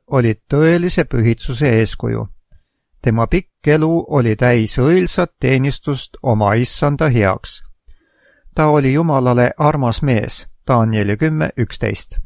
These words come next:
Kuid selle asemel, et pidada ennast puhtaks ja pühaks,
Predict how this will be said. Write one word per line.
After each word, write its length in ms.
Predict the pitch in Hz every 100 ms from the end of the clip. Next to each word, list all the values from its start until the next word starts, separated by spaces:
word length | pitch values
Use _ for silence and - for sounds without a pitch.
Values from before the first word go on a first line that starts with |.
| - _ _ _ _ _ _ _ _ - -
Kuid 220 | - 127
selle 280 | - 202 196
asemel, 440 | 143 117 101 110 113 - _ _ -
et 160 | 143 -
pidada 380 | - 180 127 139
ennast 320 | 131 120 - -
puhtaks 500 | 208 - 117 107 -
ja 60 |
pühaks, 520 | 135 214 135 107 -